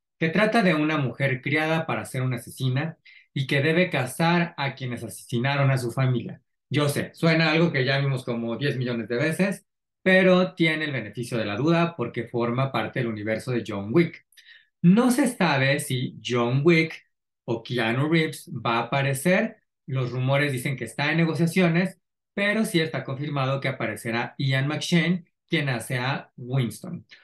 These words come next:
No tenemos aún fecha de estreno. ¿Qué, qué les parece? A mí me encanta Ana de Armas, así que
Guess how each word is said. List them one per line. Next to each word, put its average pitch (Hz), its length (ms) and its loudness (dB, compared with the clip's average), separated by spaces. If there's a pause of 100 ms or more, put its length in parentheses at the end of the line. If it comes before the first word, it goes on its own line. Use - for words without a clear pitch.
(200)
No 165 140 2
tenemos 175 440 2
aún 139 320 2
fecha 123 340 -2
de 107 60 -4
estreno. 98 460 -6
¿Qué, - 180 -6
qué 165 120 2
les 170 180 4
parece? 156 440 0
A 151 80 0
mí 175 240 4
me 135 100 -2
encanta 139 400 -2
Ana 123 160 -4
de 123 80 -4
Armas, 165 440 0
así 131 220 -12
que 143 280 -4